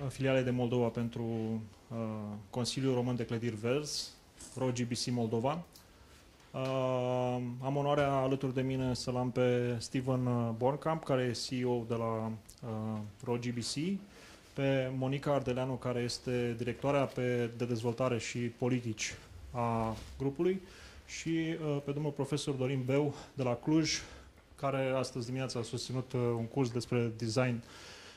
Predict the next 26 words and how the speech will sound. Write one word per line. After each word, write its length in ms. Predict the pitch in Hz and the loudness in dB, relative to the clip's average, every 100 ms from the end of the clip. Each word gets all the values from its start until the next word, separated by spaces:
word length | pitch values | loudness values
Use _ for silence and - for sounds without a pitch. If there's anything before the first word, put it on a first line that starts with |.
| - - | -20 -16
uh, 100 | 127 120 120 120 117 117 120 | -10 -6 -4 -2 -2 -4 -4
în 80 | 127 | -4
iluminare 460 | 123 123 123 123 | 0 0 0 0
și 220 | 113 - 120 120 120 117 - | -2 -2 -2 -2 -2 -6 -6
clădiri 280 | 113 120 | -4 0
moderne 560 | 123 113 110 110 156 196 - - - - - - | 0 0 0 -2 -4 -8 -14 -20 -20 -20 -20 -18
și 160 | - 143 | -12 -2
care 220 | 165 165 | 2 2
este 200 | 156 147 | 0 -4
și 180 | - 143 | -6 -2
directorul 420 | 143 147 143 131 | -2 -2 -2 0
de 60 | |
la 300 | 123 123 120 | 0 2 0
ro 80 | 120 | 0
G 140 | 123 117 | -2 -2
B 140 | 120 | -4
C 160 | 123 123 | -6 -4
Transilvania. 800 | 123 117 113 107 135 175 185 - - - - - - - - - | -4 -4 -6 -6 -6 -4 -8 -10 -18 -20 -20 -20 -20 -20 -20 -12
Uh, 720 | 143 135 135 135 131 131 127 127 117 - - - - - - - - - - - - - - - - - | -6 -4 -2 -2 0 0 -2 -8 -12 -20 -20 -18 -16 -16 -18 -20 -20 -20 -20 -20 -20 -20 -20 -20 -20 -8
mă 140 | 139 143 | 0 2
bucur 280 | 170 190 | 4 2
că 280 | 185 185 175 | 4 6 8
avem 220 | 156 160 160 | 6 6 0
ocazia 500 | - 156 143 143 139 | 4 4 4 2 0
ca 520 | - 139 139 131 135 - | 2 2 2 0 -4 -8
să 320 | - 135 | -4 0